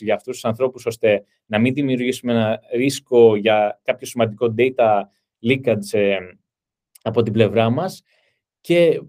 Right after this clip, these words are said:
να βρούμε ένα τρόπο να τους μεταφέρουμε όλο αυτό το hardware στα σπίτια τους, γιατί εκείνη τη στιγμή ήταν ακόμα και τα αεροπλάνα,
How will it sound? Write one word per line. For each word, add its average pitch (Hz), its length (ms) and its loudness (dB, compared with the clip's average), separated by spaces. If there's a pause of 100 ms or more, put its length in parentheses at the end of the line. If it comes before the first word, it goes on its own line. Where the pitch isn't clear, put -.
(120)
να 151 220 -2
βρούμε 196 640 -2 (180)
ένα 180 300 -4
τρόπο 160 300 0
να 180 120 -4
τους - 80 -14
μεταφέρουμε 165 520 -2
όλο 180 100 0
αυτό 175 160 -6
το 151 180 -4
hardware 165 320 -2
στα 165 120 -10
σπίτια 156 360 -6
τους, 110 100 -4
γιατί 117 200 -2
εκείνη 156 200 -8
τη 165 60 -12
στιγμή 127 320 -2
ήταν 165 220 -4
ακόμα 160 400 -2
και 160 140 -4
τα 135 120 2
αεροπλάνα, 113 680 2